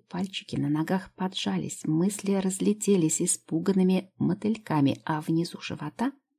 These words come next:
начало скапливаться самое обыкновенное желание. Гормоны. Во всём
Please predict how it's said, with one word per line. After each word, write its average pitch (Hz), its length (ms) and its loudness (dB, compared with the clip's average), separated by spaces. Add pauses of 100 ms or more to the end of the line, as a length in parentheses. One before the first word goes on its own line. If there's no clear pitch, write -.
(360)
начало 180 440 2
скапливаться 175 760 -2
самое 220 400 4
обыкновенное 208 880 4
желание. 202 580 -2 (380)
Гормоны. 220 920 6 (240)
Во 135 240 2
всём - 500 2